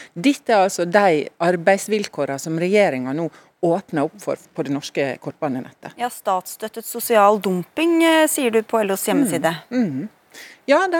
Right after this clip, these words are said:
Speaker 1: har gitt dette selskapet monopol på en av, eh, kortbanerutene våre, og det mener vi er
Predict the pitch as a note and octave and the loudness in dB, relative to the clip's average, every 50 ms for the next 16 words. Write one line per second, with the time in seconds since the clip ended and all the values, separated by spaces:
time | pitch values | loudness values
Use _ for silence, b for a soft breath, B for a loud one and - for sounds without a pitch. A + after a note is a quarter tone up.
0 | D#4+ D#4 D#4+ D#4+ D#4 F4+ - - - - C#4 - D#4+ C#4+ - A#3+ A3+ A#3+ - - | 2 2 2 2 2 0 -2 -4 -6 -6 -6 -4 -4 -2 0 0 -2 -2 -2 -2
1 | C4 C4 - - F#3 F#3 G3+ G3+ G#3 G#3+ G#3 - - D4+ D4+ F#4 G4+ - - C#4 | -2 -2 0 0 0 0 2 0 0 0 -2 0 0 2 2 2 2 0 -2 0
2 | C#4+ C#4 A#3+ A3 G#3 G3+ G3+ F#3+ G3+ G3 G3 G3 G3 G3 G3+ - A3 G#3+ _ - | 2 2 2 2 2 2 2 2 2 2 4 4 2 2 0 0 -4 -4 _ -2
3 | A#3+ A#3 A3+ G3+ E3 E3 D#3+ D#3 D#3 D#3+ D3+ - - E3 D#3+ D#3+ D#3 _ - D3+ | -2 -2 -2 0 -2 -2 -2 -2 -2 -2 -2 -2 -2 -2 -2 -4 -6 _ -6 -6
4 | D3+ D3+ D3 D3 D3 C#3+ B2 C#3+ D#3 D3+ D3 E3 A3 E4+ F4+ D#4+ D4 D4+ C#4 C#4 | -4 -4 -4 -4 -4 -4 -4 -2 -2 0 0 0 0 0 0 0 0 2 4 2
5 | C4+ B3 A3 F#3+ G3+ A#3+ C4+ B3 F#3 D3+ D#3 D3+ D#3 D#3+ - - G3+ G3 C#3+ C3+ | 4 4 2 2 2 2 0 0 0 -2 -2 -2 -2 -2 -2 0 0 0 2 0
6 | C3+ | -2